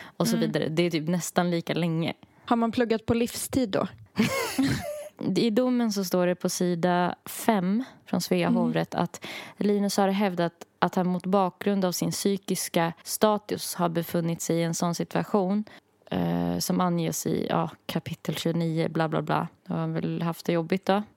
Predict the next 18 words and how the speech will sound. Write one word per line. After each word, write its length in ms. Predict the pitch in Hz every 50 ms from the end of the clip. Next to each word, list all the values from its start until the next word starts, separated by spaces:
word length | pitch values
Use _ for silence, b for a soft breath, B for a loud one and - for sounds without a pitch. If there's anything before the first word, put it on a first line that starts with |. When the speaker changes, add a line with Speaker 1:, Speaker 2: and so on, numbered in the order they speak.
| _ _ -
Speaker 1:
stackarn. 560 | - - 190 175 - - 180 185 202 220 226 - B B B B B B B B -
Ehm, 280 | - 180 185 180 175 180
Speaker 2:
Ja. 280 | 214 214 208 202 196 185 170 170 B B B B B B B
Speaker 1:
och 340 | - - 180 175 - - -
att, 300 | 175 170 - - - -
eh, 60 | 208 196 -
Speaker 2:
Synd. 160 | 185 180 180 B B B B B B B B B
Speaker 1:
eh, 220 | - 180 180 175
därför 320 | 170 190 185 180 170 - 170
borde 260 | 165 170 175 170 170
det 260 | 165 170 170 165 170 170
så 120 | - 170
här, 340 | 170 165 165 170 - - - - - -
påverka 560 | - 185 180 170 165 175 175 175 - - 175
straffvärdet, 640 | - - 180 - - - 170 175 170 175 - - -
alltså 200 | 180 - - -
sänka 500 | - - 170 165 165 160 - - 170 170
det. 240 | - - - 175